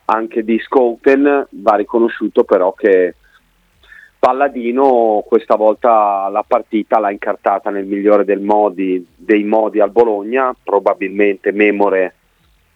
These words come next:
eh, della, della sconfitta dell'andata. L'ho anche detto, insomma, ci siamo abbassati proprio per togliere profondità al Bologna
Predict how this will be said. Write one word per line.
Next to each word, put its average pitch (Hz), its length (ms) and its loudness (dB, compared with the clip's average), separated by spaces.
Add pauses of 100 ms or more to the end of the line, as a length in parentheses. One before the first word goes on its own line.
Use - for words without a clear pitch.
(360)
eh, 90 920 0
della, 87 560 0
della 101 280 0
sconfitta 107 480 -6
dell'andata. 104 760 -2
L'ho 101 160 -2
anche 101 260 -2
detto, 92 360 -2
insomma, 92 340 -6
ci - 200 -14
siamo 107 220 0
abbassati 107 680 -2
proprio 101 300 -4
per - 200 -4
togliere 95 400 -2
profondità 98 600 -4
al 101 80 0
Bologna 98 600 0